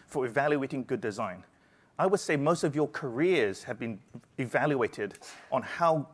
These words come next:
good your craft is. I don't think that's gonna be enough. I think what we might be lacking, in addition, is an ethical-based framework to perhaps augment, build on top of,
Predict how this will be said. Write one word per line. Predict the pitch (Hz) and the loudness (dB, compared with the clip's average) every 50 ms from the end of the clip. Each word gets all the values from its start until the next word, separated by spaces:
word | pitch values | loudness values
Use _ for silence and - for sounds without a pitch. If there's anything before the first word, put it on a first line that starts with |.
| - _ _ _ _ | -20 _ _ _ _
good | - 151 160 143 | 2 2 2 4
your | 143 139 | 2 -2
craft | 120 - - - 143 131 131 - - - - | -2 -2 -10 -8 -8 -8 -8 -10 -14 -12 -10
is. | 127 113 95 90 - - - _ _ _ _ _ _ _ _ _ _ _ _ _ _ _ _ _ _ _ _ _ _ - _ _ _ _ _ _ _ _ _ _ _ _ _ _ _ _ _ | -8 -8 -8 -10 -16 -20 -20 _ _ _ _ _ _ _ _ _ _ _ _ _ _ _ _ _ _ _ _ _ _ -20 _ _ _ _ _ _ _ _ _ _ _ _ _ _ _ _ _
I | - 156 170 | -12 -10 -8
don't | - 196 208 180 170 | -6 -8 -8 -8 -8
think | - 180 185 165 | -8 -8 -8 -6
that's | 160 143 | -8 -12
gonna | - - 175 160 151 | -8 -6 -6 -6 -4
be | 139 151 135 | -6 -6 -6
enough. | 131 131 147 - - - - - - - - - - - _ _ _ _ _ _ _ _ _ _ _ _ _ _ _ _ _ | -4 -2 -2 -2 -2 -2 -6 -14 -18 -20 -20 -20 -20 -20 _ _ _ _ _ _ _ _ _ _ _ _ _ _ _ _ _
I | - | -6
think | 143 - 190 175 | -2 0 0 0
what | 175 156 | 0 -2
we | 170 170 | 0 -2
might | 147 143 143 147 135 | -2 0 -2 -4 -2
be | 135 131 | -4 -4
lacking, | 131 151 165 180 - - 156 131 127 131 127 135 - - | -2 -2 -4 -4 -4 -6 -6 -4 -4 -6 -8 -10 -6 -4
in | 147 160 175 | -2 -2 0
addition, | 180 143 - 143 - - 135 - | -2 -2 -2 -4 -4 -4 -8 -6
is | - 127 - - | -6 -10 -8 -8
an | 104 - - _ | -10 -10 -8 _
ethical-based | - 160 - - 202 - - - 180 139 - 143 143 147 - - | -8 -8 -4 -6 -6 -6 -4 -8 -8 -4 -2 -4 -4 -4 -8 -14
framework | - - 127 127 117 107 110 - - - - _ _ | -12 -10 -8 -6 -6 -6 -6 -8 -10 -20 -20 _ _
to | - - | -4 -4
perhaps | - 139 123 120 117 - - _ - | -4 -2 -6 -6 -6 -8 -10 _ -2
augment, | 151 160 160 151 - 151 147 127 - - - _ _ 113 104 | 0 0 0 -2 -4 -4 -4 -4 -8 -16 -20 _ _ -12 -6
build | 127 120 113 | -4 -4 -4
on | 113 110 | -4 -6
top | - - - 156 156 - | -8 -4 -6 -6 -4 -2
of, | 156 143 143 139 - | -2 -2 -2 -4 -8